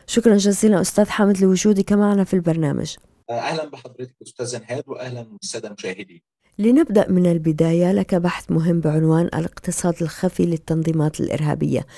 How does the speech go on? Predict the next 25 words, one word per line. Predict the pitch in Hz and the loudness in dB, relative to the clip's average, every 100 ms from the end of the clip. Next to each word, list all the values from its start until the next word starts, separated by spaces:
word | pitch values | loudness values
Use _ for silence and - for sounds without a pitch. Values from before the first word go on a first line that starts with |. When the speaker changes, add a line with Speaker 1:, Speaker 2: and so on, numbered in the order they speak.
| - - - | -20 -20 -4
Speaker 1:
هل | - 349 | 2 6
يمكن | 320 214 - 143 | 6 6 2 0
أن | 165 | -2
تعطينا | - - 202 190 | -4 -4 0 0
خطوطا | 160 160 180 220 214 175 | 0 -2 0 2 2 0
عريضة | 143 156 165 151 | -2 -2 0 0
لهذه | 147 151 175 175 151 | 0 0 0 0 -2
العلاقة | 143 147 156 - 151 | -2 -2 -2 -2 -2
وهذا | 151 165 175 | 0 0 0
التقاطع | 165 - - 233 254 - - _ - - - _ | -2 -4 -4 0 0 0 -6 _ -20 -20 -20 _
بين | 165 175 | 4 4
الجهاديين | 160 151 - 156 143 156 160 180 | 4 0 0 0 0 0 2 2
والمافيات؟ | 160 151 147 143 - 143 180 - - _ _ _ _ _ _ | 2 2 2 -2 -2 0 0 -2 -18 _ _ _ _ _ _
Speaker 2:
هناك | 151 208 226 | -10 -10 -6
أوجه، | 156 170 160 147 143 _ - | -6 -6 -6 -10 -12 _ -16
آه، | 110 107 | -12 -12
تشابه | 104 113 - 147 143 151 160 - | -10 -10 -8 -6 -6 -8 -12 -14
وأوجه | 117 127 120 | -12 -10 -12
افتراق | 120 - 120 131 - - 110 | -16 -14 -10 -10 -10 -14 -12
بين | 101 110 | -12 -14
الجماعات، | 104 101 98 101 101 - _ | -12 -14 -12 -12 -12 -16 _
آه، | 98 92 | -18 -18
الجهادية | 98 98 92 98 113 113 110 | -20 -18 -14 -12 -12 -8 -10
المصنفة | - _ - 101 101 - 104 | -10 _ -16 -14 -20 -16 -18
إرهابيا | - 117 - 98 110 127 160 | -16 -20 -16 -14 -10 -10 -10